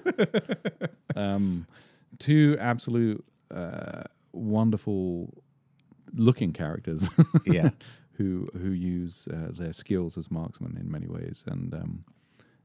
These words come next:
Speaker 1: uh, one has a slight advantage in that he is encased in copper.
Speaker 2: Mm-hmm.
Speaker 1: <laughs>
Speaker 2: He does.
Speaker 1: As much as that is an advantage in this world. Um,
Speaker 2: It, it, well, it could be because Bullseye
Speaker 1: be.
Speaker 2: doesn't have super strength.
Speaker 1: No.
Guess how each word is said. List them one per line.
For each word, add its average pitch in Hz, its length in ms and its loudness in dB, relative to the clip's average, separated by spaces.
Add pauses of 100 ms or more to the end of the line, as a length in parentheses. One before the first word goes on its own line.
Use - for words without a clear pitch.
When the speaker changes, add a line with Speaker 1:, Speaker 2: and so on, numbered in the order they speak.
Speaker 1:
uh, 80 200 -4
one 104 320 2
has 92 240 -2
a 85 60 -4
slight 90 400 -4
advantage 82 580 -8
in 76 120 -8
that 80 180 -10
he 82 220 -8 (120)
is 82 260 -10
encased 82 520 -10
in 78 160 -10
copper. - 340 -10 (340)
Speaker 2:
Mm-hmm. 80 320 -4 (300)
Speaker 1:
<laughs> - 100 -6 (1000)
Speaker 2:
He 95 120 -2
does. 82 260 -2
Speaker 1:
As 113 160 4
much 110 260 4
as 101 140 0
that 98 240 -2
is - 100 -8
an 85 80 -4
advantage 76 600 -8
in - 100 -10
this 71 180 -12
world. 69 300 -6 (400)
Um, 107 560 4 (260)
Speaker 2:
It, 135 200 4
it, 147 200 4
well, 139 100 6
it 123 120 4
could 202 180 0
be 165 120 -2
because 123 320 0
Bullseye 123 400 4
Speaker 1:
be. - 40 2
Speaker 2:
doesn't 120 220 2
have 110 220 2
super 113 280 0
strength. - 540 -4
Speaker 1:
No. 107 240 4